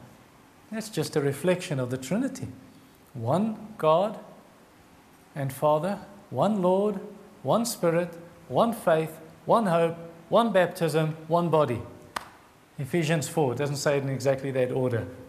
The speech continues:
but all, all of that is there. And you've got this, hierdie, this rope, <laughs> this cord that won't break. Now, it doesn't need to lead to, to, uh,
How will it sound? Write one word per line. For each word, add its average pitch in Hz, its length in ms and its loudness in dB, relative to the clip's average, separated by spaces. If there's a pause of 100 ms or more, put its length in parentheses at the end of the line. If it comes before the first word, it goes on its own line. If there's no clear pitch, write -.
but 135 120 -2 (140)
all, 151 320 2
all 151 160 2
of 135 80 0
that 135 180 4
is 120 140 0
there. 117 240 0 (380)
And 131 80 -2
you've 120 160 -2
got 135 200 4
this, 143 300 -2
hierdie, 131 400 -2
this 135 180 -2
rope, 151 560 2 (420)
<laughs> - 360 -20
this 131 140 -8
cord 151 300 2
that 123 180 -4
won't 131 240 0
break. 135 240 2 (1400)
Now, 156 200 2
it 175 100 -2
doesn't 226 320 4
need 214 240 0
to 208 100 -2
lead 185 220 0
to, 185 120 -6 (280)
to, 156 320 -2 (300)
uh, 135 260 0